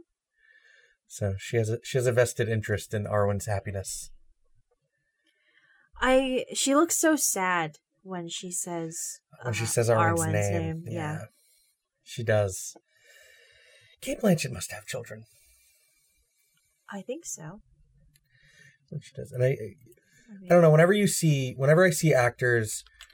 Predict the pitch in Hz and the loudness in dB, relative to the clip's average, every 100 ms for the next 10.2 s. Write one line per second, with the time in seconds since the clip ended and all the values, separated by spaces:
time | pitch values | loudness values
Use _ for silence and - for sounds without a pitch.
0 | _ _ - 135 123 117 117 123 117 120 | _ _ -2 2 4 4 4 2 2 0
1 | 120 120 117 110 110 - 107 104 107 104 | 2 0 2 0 0 -2 -4 -2 -2 -2
2 | 101 110 107 110 107 101 104 101 101 - | -2 -2 -2 -2 0 2 2 2 -2 -18
3 | - _ _ _ _ _ - 117 101 101 | -20 _ _ _ _ _ 2 2 4 2
4 | 95 95 98 113 110 104 110 101 95 92 | 0 -2 0 2 2 2 0 0 -2 -4
5 | _ _ _ _ 113 110 127 120 - - | _ _ _ _ 0 2 0 0 -2 -2
6 | 123 117 107 104 107 107 104 - 107 110 | 2 2 2 -2 0 0 -2 -4 -4 0
7 | 104 104 101 98 113 104 104 95 95 _ | 2 2 0 -2 -4 -2 -4 -4 -8 _
8 | _ _ _ - 107 101 95 98 92 92 | _ _ _ -4 -2 0 0 0 -4 -8
9 | - _ _ _ 110 98 95 92 104 98 | -14 _ _ _ -6 -2 -2 -4 -6 -6
10 | 104 104 | -6 -10